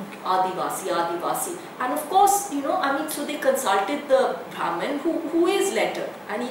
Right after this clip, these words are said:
Speaker 2: kno-, knows enough Sanskrit, said, "Look, this word was invented by Gandhiji." Of course, he meant Harijan. Uh, it, you won't find it being mentioned there. So then the whole activity was around, is this word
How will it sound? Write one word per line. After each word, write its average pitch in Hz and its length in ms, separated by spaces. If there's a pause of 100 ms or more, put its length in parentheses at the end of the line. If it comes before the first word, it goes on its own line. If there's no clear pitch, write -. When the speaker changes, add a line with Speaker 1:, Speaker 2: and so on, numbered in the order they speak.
Speaker 2:
kno-, 262 180
knows 262 240
enough 233 320
Sanskrit, - 420 (300)
said, - 300
"Look, - 260 (220)
this 349 280
word 466 300
was 370 220
invented 254 500
by 302 160
Gandhiji." 277 640 (300)
Of - 80
course, 254 220
he 262 100
meant 240 220
Harijan. 170 520 (320)
Uh, 240 260 (440)
it, 349 200
you 359 140
won't 480 260
find 339 300
it 381 180
being 285 220
mentioned 180 480
there. - 180 (220)
So - 240 (160)
then 302 360 (260)
the 269 100
whole 269 320 (300)
activity 247 680
was 226 200
around, 220 280 (560)
is 262 220
this 330 300
word 226 260